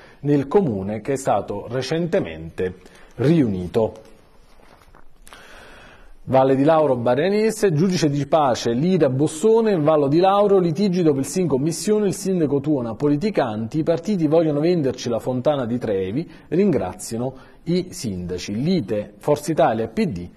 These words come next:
sul risultato in aula. Arriva a Montemarano, dicevamo, l'ultimo fine settimana di festa, arriva il carnevale morto,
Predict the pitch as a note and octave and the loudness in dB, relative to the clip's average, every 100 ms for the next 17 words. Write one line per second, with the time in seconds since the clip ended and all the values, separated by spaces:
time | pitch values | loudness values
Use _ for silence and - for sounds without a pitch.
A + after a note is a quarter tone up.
0 | - - C#3+ A2+ A#2+ D3+ G#3 - D#2+ E2 | -20 -4 -2 -2 -4 -2 -2 -4 -10 -10
1 | - G2+ - - _ - E3+ F#2+ D2+ F2+ | -10 -12 -12 -20 _ -2 0 0 -6 -4
2 | G2+ G#2 G#2+ - - _ _ _ _ - | -2 -2 -6 -20 -20 _ _ _ _ -20
3 | - _ _ - - _ - - - - | -20 _ _ -20 -20 _ -20 -20 -20 -20
4 | - - - - - A2+ C#3+ E3 C#3 A#2+ | -20 -20 -20 -20 -2 0 2 2 2 2
5 | A#2 A#2+ B2+ C#3+ D3 C#3+ D3+ D#3 B2 A2 | 0 0 -2 0 0 2 4 2 2 -2
6 | G2+ G#2 - - - A#2 A2 B2+ B2+ G#2 | -6 -10 -20 -20 -8 -4 0 0 0 -2
7 | G#2 - D#3 F3 E3+ - A#2+ A2+ D3+ C#3+ | -6 -2 2 4 2 -2 -4 -2 -2 -4
8 | A#2 G#2+ A#2 B2 G#2 G2 C3 G#2 F2 - | -4 -8 -6 -4 -4 -6 -4 -4 -4 -2
9 | D3+ D#3+ F#3+ G3+ G3+ F#3 F3 D#3 E3+ A#2+ | 0 2 2 2 4 2 2 0 2 2
10 | F#2+ F#2+ G#2 A2 - - - B2 F#2+ - | 0 0 -4 -6 -12 -18 -6 -2 -2 -4
11 | - G3+ G3+ - | 0 0 -2 -18